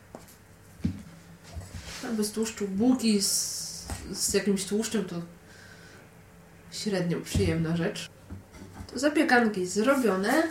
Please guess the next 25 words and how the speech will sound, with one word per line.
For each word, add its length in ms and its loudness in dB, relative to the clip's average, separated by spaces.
Nie 120 2
pozostaje 500 4
nam 220 6
nic 180 -6
innego, 280 0
jak, 140 2
jak 180 0
tylko 320 0
wstawić 400 0
je 80 0
na 140 -2
dziesięć 380 2
minut 260 2
do 100 0
piekarnika. 580 0
Po 100 4
upieczeniu 580 2
wyjąć, 720 4
jak 160 -6
ktoś 200 -4
lubi 220 -2
z 60 -4
ketchupem, 460 -2
posmarować 600 -2
ketchupem 640 0